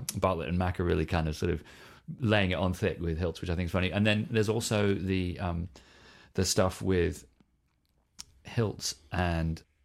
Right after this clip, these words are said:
oh, s-, the squadron leader when they're drinking the Fourth of July moonshine, and they just stand there, like, really, after they've said a few, like, lines to each other, they sort of stand there really awkwardly, and he's like, "Okay, I'm gonna go then." <laughs> And I just think it's really interesting that they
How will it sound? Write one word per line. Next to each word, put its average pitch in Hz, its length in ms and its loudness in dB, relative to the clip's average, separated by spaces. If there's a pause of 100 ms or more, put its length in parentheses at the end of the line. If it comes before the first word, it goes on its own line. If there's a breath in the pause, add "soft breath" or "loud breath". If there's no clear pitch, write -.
(440)
oh, 98 100 -2
s-, - 160 -6
the 90 140 2
squadron 101 380 2
leader 80 240 -2
when 82 160 0
they're 85 140 0
drinking 82 720 -2 (120)
the 80 180 -4
Fourth 85 260 -2
of 92 60 -8
July 80 540 -2 (220)
moonshine, 87 680 0 (580 loud breath)
and 87 300 0 (180)
they 104 100 2
just 104 220 0
stand 110 320 2
there, 85 120 0
like, 82 200 -4
really, 95 260 -2
after 92 280 -4
they've 90 180 -2
said 92 160 -2
a 85 40 0
few, 87 280 -2
like, 80 340 -4
lines 82 280 -2
to - 80 -8
each 92 80 -8
other, 76 200 -6
they 76 100 -4
sort 85 140 -8
of 82 60 -8
stand 82 240 -4
there 78 80 -4
really 80 240 -2
awkwardly, 78 400 -6
and 78 220 -10
he's 82 120 -6
like, 80 160 -8 (1200 loud breath)
"Okay, 90 280 -4 (240)
I'm 85 100 -2
gonna 85 200 0
go 85 220 2
then." 82 280 0
<laughs> - 460 -12
And 123 120 2
I 139 120 0
just 165 180 0
think 196 140 2
it's 143 120 -4
really 151 200 2
interesting 123 420 0
that 101 160 2
they 107 380 2